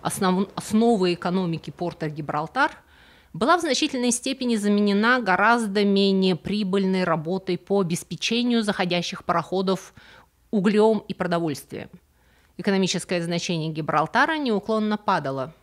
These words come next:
всю вторую половину девятнадцатого века. К началу двадцатого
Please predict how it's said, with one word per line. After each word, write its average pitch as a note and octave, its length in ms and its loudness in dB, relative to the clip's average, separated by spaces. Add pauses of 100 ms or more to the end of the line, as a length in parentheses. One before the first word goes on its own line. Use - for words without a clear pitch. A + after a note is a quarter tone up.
всю - 160 -10
вторую F#3 320 -4
половину E3+ 400 -2
девятнадцатого D3+ 800 -8
века. C3 300 -12 (1400)
К - 80 -16
началу D4+ 380 0
двадцатого B3 800 -2